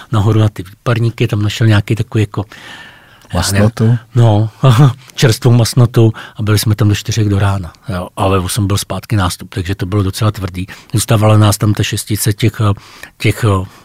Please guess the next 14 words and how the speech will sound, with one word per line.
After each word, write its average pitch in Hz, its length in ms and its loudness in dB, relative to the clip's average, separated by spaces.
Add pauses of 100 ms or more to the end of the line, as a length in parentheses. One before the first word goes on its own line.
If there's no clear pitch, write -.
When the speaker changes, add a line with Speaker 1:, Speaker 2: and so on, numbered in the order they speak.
Speaker 1:
uvozovkách 110 580 0
vyvrhelů. 101 580 0 (420)
A, 98 180 -4 (920)
takže 107 220 0
tohle 110 180 4
mě 113 100 6
naučilo 110 420 2
opravdu 104 300 0
pracovat 101 380 -2 (140)
hodně 101 300 0
ve 107 80 2
stresu, 117 580 2 (320)
a, 120 100 0 (880)
a, 101 460 4